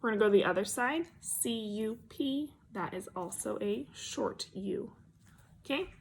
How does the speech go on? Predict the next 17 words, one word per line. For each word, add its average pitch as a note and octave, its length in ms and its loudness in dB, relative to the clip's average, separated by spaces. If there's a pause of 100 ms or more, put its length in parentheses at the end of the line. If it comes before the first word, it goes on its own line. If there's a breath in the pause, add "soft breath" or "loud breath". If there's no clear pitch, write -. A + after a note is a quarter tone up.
(300 loud breath)
So - 200 0
it, F#3 200 4
this A3+ 300 4
I F#3+ 220 4
says F3 400 -4 (140)
eh, C4+ 200 6 (280)
this F#3 280 -4
U A3 220 0
says - 440 -6
uh, G3+ 140 -2 (140)
uh, F#3+ 160 -4 (160)
uh. E3 180 -2 (960 soft breath)
Now, F3 340 0 (400)
we A#3+ 60 -8
wanna F#3+ 120 -2
put A#3 240 -4
that G3 340 2